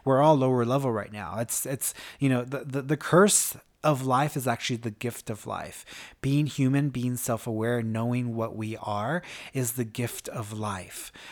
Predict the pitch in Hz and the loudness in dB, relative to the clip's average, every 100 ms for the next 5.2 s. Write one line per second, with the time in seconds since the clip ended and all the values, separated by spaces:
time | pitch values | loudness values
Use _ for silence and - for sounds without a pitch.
0 | - - 131 131 123 123 127 127 131 - | -18 -4 0 0 0 0 2 4 2 -2
1 | 110 123 127 - 117 110 110 117 110 - | -2 -2 -2 -2 -2 0 -2 -2 0 0
2 | - 117 110 - - - - 127 113 117 | -2 -4 -6 -10 -18 -18 -8 -4 -4 -2
3 | 117 123 120 117 _ - 113 113 113 110 | -2 -2 -4 -6 _ -6 -2 -2 -4 -4
4 | 110 117 110 - 104 - 98 - 113 107 | -4 -4 -6 -8 -8 -8 -8 -6 -6 -6
5 | - - | -10 -16